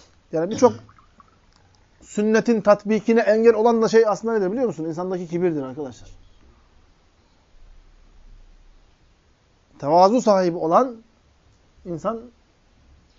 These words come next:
sünneti ne yapar? Yaşar, ihya eder. فَمَا رَفَعَهَا اِلَى ف۪ي. Adam öyle bir hale geldi ki diyor artık elini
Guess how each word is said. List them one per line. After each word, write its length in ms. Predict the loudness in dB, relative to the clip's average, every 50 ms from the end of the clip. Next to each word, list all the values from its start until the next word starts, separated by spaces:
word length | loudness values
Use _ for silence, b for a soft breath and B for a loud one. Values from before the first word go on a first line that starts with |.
| _ _ _
sünneti 380 | _ -12 -10 -10 -8 -8 -6
ne 40 | -4
yapar? 380 | -4 -4 -4 -6 -12 -16 -20 _ _ _ _ _ _ _ _ _ _ _ _ _ _ _ -20
Yaşar, 340 | -20 -14 -10 -8 -8 -8 -10 -12
ihya 300 | -12 -8 -6 -6 -6 -8
eder. 220 | -12 -16 -20 -20 -20 _ _ _ _ _ _ _ _ _ _ _ _ _ _ _ _ _ _ _ _ b b b b b b b b b _ _ _ _ _ _ _ _ _ _ _ _ _ _ _
فَمَا 340 | 0 2 6 6 6 6 6
رَفَعَهَا 420 | 4 2 2 2 2 0 0 0
اِلَى 200 | 0 0 0 0
ف۪ي. 220 | 0 -2 -4 -4 -2
Adam 240 | -2 -2 -2 -2 0
öyle 200 | 0 0 0 2
bir 60 | 2
hale 220 | 2 2 2 2
geldi 240 | 0 0 -2 -2 -2
ki 80 | -2 -2
diyor 120 | -2 -2
artık 240 | -2 -4 -6 -8 -4
elini 380 | -2 -2 0 0 0 -2 -2